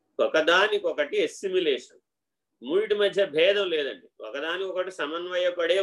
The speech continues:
ఉన్నాయి. ఇది ఒక మెట్టు తర్వాత మరొక మెట్టు. అంటే యోగ వాసిష్టమే అర్థం కాని వాడికి జ్ఞాన వాసిష్టం అర్థమయ్యే అవకాశం లేదు, జ్ఞాన వాసిష్టం అర్థం కానటువంటి వాడికి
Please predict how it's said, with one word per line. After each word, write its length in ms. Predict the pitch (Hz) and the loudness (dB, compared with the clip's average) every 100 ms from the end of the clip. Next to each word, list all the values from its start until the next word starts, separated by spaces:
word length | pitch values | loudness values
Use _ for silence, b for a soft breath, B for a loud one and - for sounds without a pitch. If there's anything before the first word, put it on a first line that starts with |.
| 175 | 0
ఉన్నాయి. 240 | 156 135 - _ _ _ _ _ - | -4 -6 -12 _ _ _ _ _ -6
ఇది 140 | 220 220 190 | -4 0 0
ఒక 120 | 208 | 2
మెట్టు 180 | 214 220 226 | 2 2 0
తర్వాత 260 | 214 226 254 | -2 0 0
మరొక 240 | 185 160 147 113 | -2 -2 -2 -6
మెట్టు. 180 | 92 _ _ - | -10 _ _ -4
అంటే 160 | - - 113 | -2 -2 0
యోగ 200 | 139 185 214 | 0 0 2
వాసిష్టమే 540 | 208 202 208 208 202 202 | 4 4 0 -6 -2 0
అర్థం 220 | 180 170 196 | 0 -2 0
కాని 200 | 196 190 185 | 0 2 2
వాడికి 280 | 185 190 190 | 2 0 -2
జ్ఞాన 220 | 151 156 170 170 | -2 -2 -2 -2
వాసిష్టం 420 | 165 170 - 160 | -4 -4 -10 -6
అర్థమయ్యే 340 | 143 143 147 139 | -4 -2 0 0
అవకాశం 420 | 120 123 123 - - | 0 0 -6 -6 -14
లేదు, 140 | _ _ _ _ _ _ _ _ _ | _ _ _ _ _ _ _ _ _
జ్ఞాన 340 | 135 147 180 240 247 | 0 2 2 2 2
వాసిష్టం 460 | 254 240 233 247 226 | 2 0 -4 -2 0
అర్థం 240 | 202 196 220 | 0 -2 -2
కానటువంటి 520 | 214 208 208 202 202 202 | -2 -2 -2 -2 -2 0
వాడికి 260 | 196 190 | 0 0